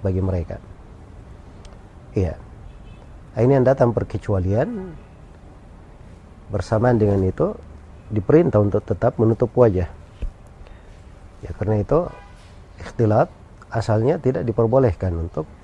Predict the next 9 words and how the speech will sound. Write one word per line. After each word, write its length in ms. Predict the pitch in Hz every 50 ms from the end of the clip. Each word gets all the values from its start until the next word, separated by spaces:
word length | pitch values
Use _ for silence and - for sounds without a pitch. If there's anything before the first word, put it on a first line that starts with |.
| - - - -
laki-laki 480 | 98 92 - - 98 95 95 - 113 101
maupun 320 | 101 92 - - 92 92
perempuan 560 | 90 95 92 92 90 85 - 127 143 160 175
yang 240 | 127 101 98 95 - - 110 - - - - - - - - - - - - - - - - - - - - - - - - - - - - - -
sudah 160 | 117 101 104
tua 240 | 101 - 127 135 143
maupun 480 | 135 120 104 - - 156 180 202 - 80 -
masih 240 | - 110 - - 120
muda. 320 | 104 98 90 82 78 73